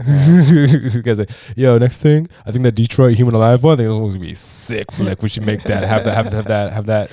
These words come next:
Speaker 1: I didn't play that one.
Speaker 2: Yo, who's, who's that actor? It's like, oh, oh, he's, he's like, he's like,
Speaker 1: He's a light-skinned
Speaker 2: he's with,
Speaker 1: guy.
Speaker 2: yeah, like, with, with, with
Speaker 1: I
Speaker 2: John
Speaker 1: don't know.
Speaker 2: Boyega. He's on your Netflix thing. You see him, some As I See You or something like that. Oh, no, no. Yeah, you're, okay, everyone's gonna turn on their Netflix. They're gonna, like, look down at the thing. They're gonna see his face. You're gonna be like,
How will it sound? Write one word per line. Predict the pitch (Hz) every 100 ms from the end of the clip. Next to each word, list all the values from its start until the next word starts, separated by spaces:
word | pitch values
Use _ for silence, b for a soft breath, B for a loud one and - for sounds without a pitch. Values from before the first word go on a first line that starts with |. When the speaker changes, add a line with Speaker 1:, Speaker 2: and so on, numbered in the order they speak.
| -
Speaker 1:
I | 151
didn't | 220
play | 170 170
that | 135 110
one. | 110
Speaker 2:
Yo, | 147 113
who's, | 170 165
who's | - 196
that | 208
actor? | 143 139 - 127
It's | 117
like, | 120
oh, | 104 117 113 113
oh, | 113 120 113
he's, | 110 113 104
he's | 127
like, | 123
he's | 117
like, | 123 113
Speaker 1:
He's | - 131
a | 131
light-skinned | 131 143 - 143
Speaker 2:
he's |
with, | 151
Speaker 1:
guy. | 113 110
Speaker 2:
yeah, | 151 143
like, | 151
with, | 156 156 147
with, | 151
with | 151
Speaker 1:
I | 135
Speaker 2:
John | 156 160
Speaker 1:
don't | 156
know. |
Speaker 2:
Boyega. | 151 160 151 147
He's | 147
on | 160
your | 156
Netflix | 151 160 160 151 -
thing. | 156
You | 135
see | - 170
him, | 160
some | 156 143
As | - 139
I | 151 151
See | - 175
You | 180 185
or |
something | 175 185
like | 190 190
that. | 123
Oh, | 127 135 135
no, | 131
no. | 123 B B B
Yeah, | 117 110 B B
you're, | - 113 - 110
okay, | 104 107
everyone's | - 131 139
gonna |
turn | 151 160
on | 143
their | 131
Netflix. | 123 101 151 165 -
They're | 117
gonna, | 117
like, | 113 107
look | 104 123 95
down | 113 123 135 165
at |
the | 117 110
thing. | 127 139
They're | 113
gonna | 120
see | 117 135
his | 127 -
face. | 123 110
You're | 107
gonna | 107
be |
like, | 101